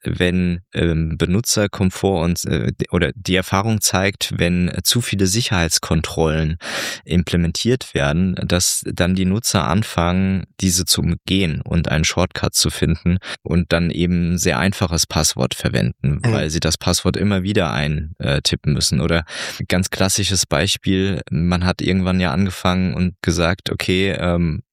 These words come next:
Speaker 1: alle neunzig Tage muss man ein neues Passwort vergeben und, äh, den meisten Leuten war das dann ein Graus und dann haben sie eben gesagt, okay, Passwort eins, Passwort zwei, Passwort drei und haben das, äh, durchiteriert,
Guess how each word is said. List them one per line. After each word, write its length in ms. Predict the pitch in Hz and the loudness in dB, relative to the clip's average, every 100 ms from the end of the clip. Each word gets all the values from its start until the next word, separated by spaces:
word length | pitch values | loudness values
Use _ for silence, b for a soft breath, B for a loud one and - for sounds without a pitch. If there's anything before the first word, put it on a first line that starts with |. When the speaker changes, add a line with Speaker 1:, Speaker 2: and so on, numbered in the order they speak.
| _ - 67 | _ -14 -12
Speaker 1:
alle 580 | - 87 98 92 87 85 87 | -4 0 2 2 0 -2 0
neunzig 360 | 95 95 98 | 0 0 -2
Tage 320 | - 95 98 | 0 0 2
muss 220 | 95 92 92 | 2 0 0
man 80 | |
ein 60 | 90 | 0
neues 240 | 87 85 | 0 -2
Passwort 420 | - 120 - 80 - | 0 -2 0 -2 0
vergeben 540 | 85 80 82 85 117 B B B B B | -2 0 0 2 0 B B B B B
und, 480 | 92 85 85 - - | 0 0 0 -2 -4
äh, 280 | - 85 85 | -2 0 0
den 200 | 92 85 | 0 0
meisten 360 | 80 92 - | 2 0 2
Leuten 500 | 90 87 - 90 90 | 2 0 0 0 0
war 160 | 87 87 | 2 2
das 200 | 92 - | 0 0
dann 360 | 87 87 87 87 | 0 2 2 2
ein 220 | 90 85 | 0 0
Graus 420 | - 80 95 107 | 0 0 2 2
und 80 | 92 | 2
dann 160 | 90 | 2
haben 160 | 87 95 | 2 2
sie 180 | 90 - | 2 0
eben 200 | 87 90 | 2 2
gesagt, 460 | 87 87 87 95 - | 0 0 0 0 -4
okay, 240 | - 90 | 0 0
Passwort 400 | - 85 - - | 2 0 0 -2
eins, 340 | - 101 107 - | 0 0 0 0
Passwort 400 | 82 - 78 - | -2 0 -2 0
zwei, 360 | - 95 95 | 0 2 0
Passwort 360 | - 80 - - _ | -2 -4 -2 -4 _
drei 380 | - 90 95 101 B B B B | -2 0 0 -2 B B B B
und 260 | 92 90 - | 0 0 0
haben 240 | 90 90 | 0 2
das, 300 | 92 - - | 2 0 0
äh, 240 | 82 82 80 | 0 0 2
durchiteriert, 840 | 107 - - - 78 76 85 | 0 0 -2 -2 0 2 0